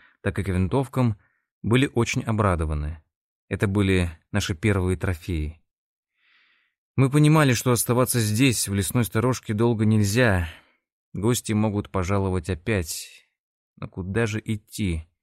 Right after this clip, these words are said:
Без Михеича мы уйти не могли. Нельзя оставлять человека в беде, тем более, что он нас тоже уже выручил. Да, по-честному говоря, без Михеича мы не нашли бы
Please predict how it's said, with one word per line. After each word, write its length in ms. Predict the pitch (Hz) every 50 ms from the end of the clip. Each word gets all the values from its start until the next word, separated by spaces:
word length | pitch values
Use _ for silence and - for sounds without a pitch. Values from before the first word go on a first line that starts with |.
| _ _ _ _ _ _ _ _ _ _ _ _
Без 200 | - 92 107 104
Михеича 580 | 107 117 110 101 - 139 139 127 113 - - 110
мы 180 | 107 107 107 107
уйти 260 | 107 101 - 117 113
не 100 | 113 110
могли. 540 | 110 110 107 107 110 104 90 82 78 78 _ _ _ _ _ _ _ _ _ _ _ -
Нельзя 400 | - 117 127 123 117 123 147 131
оставлять 420 | 117 104 - 113 110 110 113 101 -
человека 460 | - 110 104 107 113 113 107 - 104
в 100 | 95 92
беде, 540 | 90 104 104 104 113 107 92 87 80 - _ _ _ _ _ _
тем 200 | - 107 107 101
более, 240 | 110 113 110 110 104
что 160 | - - 120
он 240 | - - 117 117 113
нас 180 | 113 104 -
тоже 300 | - 139 135 120 98 95
уже 220 | 90 87 82 90 90
выручил. 560 | 87 92 90 82 80 78 - - - 101 - _ _ _ _ _ _ _ -
Да, 220 | 107 123 127 117
по-честному 600 | - - 104 - - 131 113 - - 107 104 101
говоря, 400 | 95 98 98 98 98 104 120 120
без 200 | 98 90 98 90 98
Михеича 520 | 98 92 80 - 117 113 104 - - 101
мы 120 | 98 98
не 80 | 101 98
нашли 320 | 98 98 - - 123 131
бы 260 | 113 95 92 87 80